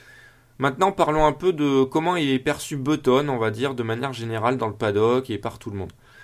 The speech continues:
Alors, Button, c'est le gentleman driver par excellence, vraiment. Il ne fera jamais un coup, euh,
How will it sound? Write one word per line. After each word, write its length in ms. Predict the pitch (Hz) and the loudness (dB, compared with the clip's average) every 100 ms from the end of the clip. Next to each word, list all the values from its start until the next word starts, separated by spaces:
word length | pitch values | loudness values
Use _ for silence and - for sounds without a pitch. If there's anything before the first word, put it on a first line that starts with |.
| - _ _ - | -20 _ _ 0
Alors, 240 | 113 101 | 2 2
Button, 400 | 120 156 196 214 | 0 2 2 2
c'est 460 | 202 - 160 180 - _ _ | -4 -4 -2 -2 -6 _ _
le 160 | - 127 | 0 0
gentleman 560 | 123 175 160 147 156 156 | 2 -4 -2 0 0 0
driver 540 | 135 139 131 165 - | 0 0 2 0 -2
par 160 | 131 131 | -2 -2
excellence, 540 | - 127 104 98 - | 0 -2 -2 -4 -8
vraiment. 380 | 113 147 110 - _ _ _ _ _ _ _ _ _ _ 131 | -2 0 0 -6 _ _ _ _ _ _ _ _ _ _ -2
Il 160 | 135 | 2
ne 120 | 147 | 2
fera 280 | 143 - 139 | 0 0 0
jamais 340 | 127 170 185 190 | 0 0 2 4
un 360 | 165 139 135 | 4 6 4
coup, 360 | 131 - 165 160 | 0 -4 2 8
euh, 340 | 123 110 98 | 8 8 2